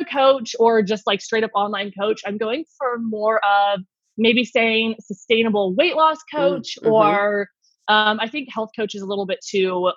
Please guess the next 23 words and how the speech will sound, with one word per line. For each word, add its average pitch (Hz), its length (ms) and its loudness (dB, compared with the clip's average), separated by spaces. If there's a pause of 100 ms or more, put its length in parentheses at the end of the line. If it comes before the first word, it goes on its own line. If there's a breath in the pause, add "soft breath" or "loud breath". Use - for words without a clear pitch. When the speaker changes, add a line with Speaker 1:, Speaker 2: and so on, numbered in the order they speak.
Speaker 1:
all 180 180 -2
encompassing, 190 720 -4 (200 soft breath)
um, 190 160 4
'cause 170 120 -2
I 202 40 8
Speaker 2:
Mm-hmm. 196 60 4
Speaker 1:
really 202 180 6
dive 185 260 2
deep 190 220 0
into 180 680 0 (260)
having, 208 500 0 (140)
having 427 220 4
women 214 260 -2
help, 196 120 -4 (220)
you 240 100 -6
know, 196 260 2
have 208 160 2
that 185 160 0
weight 190 160 0
loss 180 260 0 (100)
and 185 380 -4 (340)
doing 226 260 4
it 254 140 2